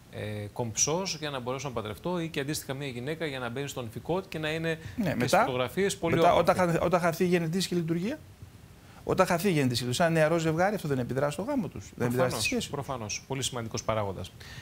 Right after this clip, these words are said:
Speaker 1: Εδώ λοιπόν βλέπουμε και την,
Speaker 2: Όλα.
Speaker 1: ε, η αποτύπωση σε εικόνες, το μεταβολικό λοιπόν σύνδρομο, καρδιοπάθειες, υπερδι-,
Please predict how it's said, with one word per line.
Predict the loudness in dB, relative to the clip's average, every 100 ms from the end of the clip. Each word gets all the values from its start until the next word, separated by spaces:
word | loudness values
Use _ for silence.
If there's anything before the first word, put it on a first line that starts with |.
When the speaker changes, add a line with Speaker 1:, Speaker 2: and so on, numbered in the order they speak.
| -10 -2
Speaker 1:
Εδώ | 2
λοιπόν | 2 2 2
βλέπουμε | 4 2 2 0 0
και | 0 -2
την, | -2 0 2
Speaker 2:
Όλα. | 4
Speaker 1:
ε, | 2 0 -4 -6
η | -2
αποτύπωση | 0 -2 -4 -2 0
σε | 2 2
εικόνες, | 2 2 2 0 -4 -8 -20 -12
το | -6
μεταβολικό | 0 2 2 0
λοιπόν | -2 0 -2
σύνδρομο, | 0 0 -2 -2
καρδιοπάθειες, | 0 2 2 2 2 2 2 -2 -2 -4
υπερδι-, | -4 -2 0 -2